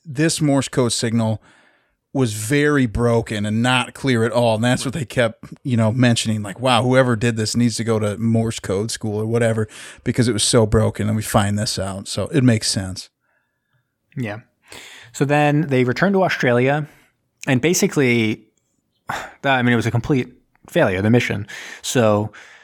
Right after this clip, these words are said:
Speaker 2: what we end up seeing at the end is, is them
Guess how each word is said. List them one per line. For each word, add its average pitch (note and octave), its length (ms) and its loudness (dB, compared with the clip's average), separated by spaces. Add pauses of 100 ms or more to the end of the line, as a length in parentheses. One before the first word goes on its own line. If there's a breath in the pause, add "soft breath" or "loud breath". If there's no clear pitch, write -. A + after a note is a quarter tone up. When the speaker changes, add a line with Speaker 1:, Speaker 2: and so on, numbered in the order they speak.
(300 loud breath)
Speaker 2:
what A#2+ 120 2
we C#3 120 2
end C#3+ 160 2
up C3+ 100 0
seeing A#2+ 300 0
at G#2+ 100 -4
the A2+ 100 0
end G#2 240 -2
is, - 180 -10
is G#2 300 -6 (180)
them G2+ 500 -2